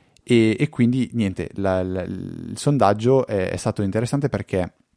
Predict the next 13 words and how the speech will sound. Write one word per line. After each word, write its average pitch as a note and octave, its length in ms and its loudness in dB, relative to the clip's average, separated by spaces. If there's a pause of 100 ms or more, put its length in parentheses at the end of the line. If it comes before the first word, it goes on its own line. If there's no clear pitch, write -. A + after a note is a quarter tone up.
(720)
la A2+ 160 0
metà B2 440 4 (320)
di G#2+ 180 -4
voi A2 380 2 (560)
la G#2+ 140 2
usa, F2+ 340 -2 (100)
l'altra A#2+ 380 4
metà, A#2+ 440 2
f-, - 120 -16 (200)
leggermente A2 640 2
meno, G2+ 360 0
non, F#2+ 380 -2
non, F#2 220 -2